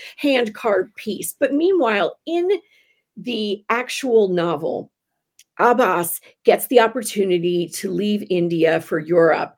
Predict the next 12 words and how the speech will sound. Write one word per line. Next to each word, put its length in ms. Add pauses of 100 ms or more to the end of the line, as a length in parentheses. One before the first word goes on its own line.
(260)
with 320
a 60
French 460
clockmaker 1040
that 220
the 80
Sultan 560
has 320 (560)
put 240 (600)
in 140
his 240
employ. 600